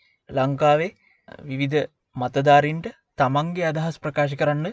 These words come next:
ප්ලැට්ෆෝම් එකක් ලබා දීමේ අරමුණ ඇතුව. මොකද ලංකාවේ ඕනෙම කෙනෙක්ට නිදහසේ අදහස් ප්‍රකාශ කරන්න පුළුවන් කියලා ව්‍යවස්ථාවෙන්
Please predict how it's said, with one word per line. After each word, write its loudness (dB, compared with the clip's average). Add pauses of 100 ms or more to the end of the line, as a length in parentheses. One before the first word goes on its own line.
(400)
ප්ලැට්ෆෝම් 0
එකක් -2
ලබා 4
දීමේ -6 (200)
අරමුණ 0
ඇතුව. -8 (640)
මොකද 0 (220)
ලංකාවේ -2 (200)
ඕනෙම -2
කෙනෙක්ට -4 (340)
නිදහසේ -2
අදහස් -2
ප්‍රකාශ -2
කරන්න -2
පුළුවන් -2
කියලා -6 (400)
ව්‍යවස්ථාවෙන් 2